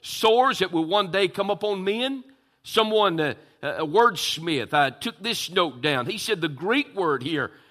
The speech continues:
uh, the Greek words here are equivalent to the Latin word from which we get our word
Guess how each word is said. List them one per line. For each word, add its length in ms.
uh, 120
the 100
Greek 320
words 340
here 260
are 180
equivalent 500
to 100
the 80
Latin 520
word 280
from 160
which 220
we 140
get 280
our 180
word 300